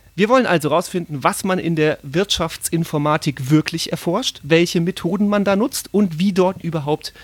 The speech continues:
gearbeitet wird. Und dafür haben wir uns heute spektakuläre Verstärkung geholt. Ich darf schon mal sagen, es ist jemand, ähm,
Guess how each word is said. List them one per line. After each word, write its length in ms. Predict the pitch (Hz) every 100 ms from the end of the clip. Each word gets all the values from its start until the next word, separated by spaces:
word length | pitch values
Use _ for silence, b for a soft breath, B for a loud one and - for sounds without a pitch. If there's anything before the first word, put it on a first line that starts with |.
| B B -
gearbeitet 600 | - 190 151 131 131 131
wird. 240 | - - B B B
Und 200 | 202 -
dafür 400 | 175 - 135 - _
haben 180 | - 156
wir 60 | 156
uns 160 | 151
heute 240 | 143 143 143 B B
spektakuläre 760 | - - 202 - 156 147 143 147
Verstärkung 460 | 147 131 143 131
geholt. 340 | 127 123 127 - B -
Ich 100 | 165
darf 220 | 190 196
schon 100 | 185
mal 140 | 175
sagen, 240 | 160 156 160
es 80 | -
ist 180 | 180
jemand, 380 | 170 160 156 151 B B B
ähm, 420 | 151 156 147 143